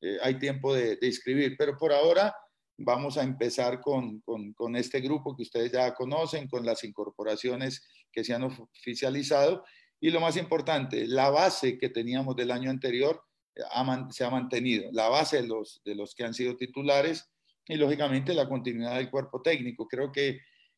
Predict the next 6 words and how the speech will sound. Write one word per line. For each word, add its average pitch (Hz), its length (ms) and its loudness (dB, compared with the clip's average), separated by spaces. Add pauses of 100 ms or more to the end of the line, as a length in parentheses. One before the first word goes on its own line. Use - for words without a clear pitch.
eh, 85 360 -6
esas 147 240 0
son 160 160 -6
ventajas 147 640 0 (100)
importantes 139 640 -4
porque 123 380 -4